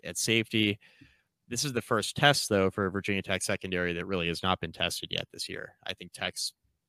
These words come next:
got a good secondary. They haven't played anybody near the caliber of Keon Coleman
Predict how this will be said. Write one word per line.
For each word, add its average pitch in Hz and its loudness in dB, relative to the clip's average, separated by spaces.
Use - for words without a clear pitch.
got 98 2
a 87 -2
good 90 0
secondary. 82 -2
They 87 -6
haven't 87 -6
played 85 -2
anybody 104 0
near 107 2
the - -2
caliber 85 0
of 82 -8
Keon 85 0
Coleman 85 -2